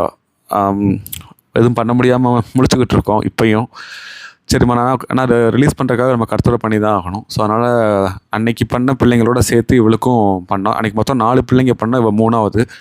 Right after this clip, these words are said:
நாலாவது அடுத்த வீடியோ வருங்க. So, நம்ம பண்ண நாலு பிள்ளைங்களுமே ரெஸ்க்யூ பி-, பிள்ளைங்க தான். இவளுக்கு பார்த்தீங்கன்னா, கருத்தடை பண்ணி முடிச்சாச்சு, நைன் ஒன் வேக்சின் போட்டாச்சு, ரேபீஸ் வேக்சின் போட்டாச்சு,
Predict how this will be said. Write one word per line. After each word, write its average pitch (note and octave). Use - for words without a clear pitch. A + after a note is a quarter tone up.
நாலாவது C3
அடுத்த A2
வீடியோ A2
வருங்க. F2
So, B2
நம்ம A2
பண்ண C#3
நாலு C3+
பிள்ளைங்களுமே B2+
ரெஸ்க்யூ B2
பி-, A2
பிள்ளைங்க G2
தான். G2
இவளுக்கு C3+
பார்த்தீங்கன்னா, C#3+
கருத்தடை C3
பண்ணி A#2+
முடிச்சாச்சு, A#2
நைன் B2
ஒன் B2
வேக்சின் A2
போட்டாச்சு, G#2+
ரேபீஸ் B2
வேக்சின் G#2+
போட்டாச்சு, G#2+